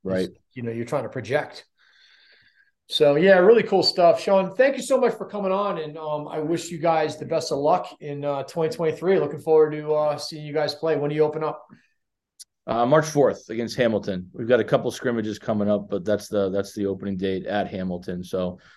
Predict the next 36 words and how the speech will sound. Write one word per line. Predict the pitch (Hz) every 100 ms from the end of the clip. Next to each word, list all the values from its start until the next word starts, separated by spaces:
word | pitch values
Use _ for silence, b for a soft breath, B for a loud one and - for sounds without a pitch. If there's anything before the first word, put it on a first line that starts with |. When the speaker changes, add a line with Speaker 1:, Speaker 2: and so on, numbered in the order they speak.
| b 123
Speaker 1:
really | 123
excited. | 107 - 104 101 95
And | 98
thanks, | 139 139 139
Jamie. | 135 120 117 120
I'm | 117
a | 117
big | 135 120
fan | 135 127
of |
the | 113
show. | - 117 113
I | 110
love | 117
what | 117 113
you're |
doing | 107 113 113 113 107
and | 101 - _
Speaker 2:
Thanks. | 131
Speaker 1:
really | 127 120
appreciate | 127 110 117
you | 113
having | 113 107
me | 107
on. | 104 104 98 _ _ _ _
Speaker 2:
Awesome, | 131 147 160
Sean. | - 156 147 143 - b b b
Have | 175
a | 160
good | 175 175
one, | 175
and | 165
let's | 156
keep | 175
in | -
touch. | 175 -